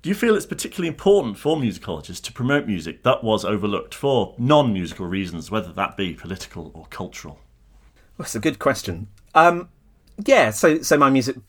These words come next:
Speaker 2: broadly is on Russian and East European music, nineteenth century onwards. But especially, I suppose, most recently had been on the composer Mieczysław Weinberg, born in Poland and then, um, fled,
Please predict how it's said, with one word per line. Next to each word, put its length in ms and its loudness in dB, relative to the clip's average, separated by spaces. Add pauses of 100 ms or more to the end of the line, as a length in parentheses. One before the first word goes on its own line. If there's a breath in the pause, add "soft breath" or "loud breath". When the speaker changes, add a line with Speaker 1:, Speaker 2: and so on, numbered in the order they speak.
(200)
Speaker 2:
broadly 380 4
is 100 4
on 240 4
Russian 220 2
and 80 6
East 160 0
European 440 4
music, 360 2 (160)
nineteenth 400 0
century 300 -2
onwards. 420 0 (240 loud breath)
But 480 4
especially, 440 4
I 40 6
suppose, 260 2
most 200 2
recently 300 0
had 120 2
been 120 4
on 100 6
the 80 4
composer 340 -2
Mieczysław 420 -2
Weinberg, 640 2 (480 soft breath)
born 220 6
in 100 4
Poland 500 4
and 140 -2
then, 160 4 (160)
um, 380 2
fled, 580 2